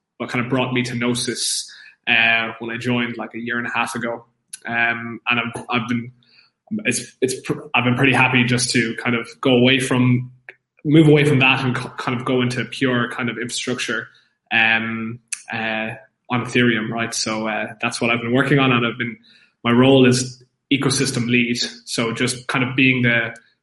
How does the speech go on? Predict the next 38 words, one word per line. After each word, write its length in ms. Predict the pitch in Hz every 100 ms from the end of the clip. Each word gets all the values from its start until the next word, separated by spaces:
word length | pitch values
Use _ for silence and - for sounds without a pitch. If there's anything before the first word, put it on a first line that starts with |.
| _
trying 220 | - 139
to 160 | - -
push, 420 | 147 123 - -
you 120 | 127
know, 240 | 120 117
um, 500 | 117 117 117 117 117 - - - _
trying 240 | - 135 131
to 60 |
push, 280 | 131 131 -
uh, 520 | 120 117 113 117 117 -
the 80 | 127
Gnosis 340 | 127 123 127 -
safe, 440 | 127 123 123 - - _ 127 123 127
safe's 320 | - - 123 123
adoption, 640 | 120 127 123 147 135 127 - - _ -
and, 340 | 120 117 117
uh, 80 | 117
kind 220 | 117 135
of 40 | 123
work 220 | 127 127
with, 260 | 120 110
you 80 | 120
know, 300 | 117 117 113 117
um, 500 | 113 113 117 117 - -
our 120 | 123
internal 320 | 120 151 147
team 200 | 143 139
and 140 | 120 127
both 140 | 123
our, 320 | 120 120 - -
you 120 | 117
know, 180 | 117 117 -
the 120 | 127
ecosystem 480 | 123 120 120 - 120
as 100 | 123
well, 180 | 120
trying 280 | 110 127 120
to, 260 | 120 110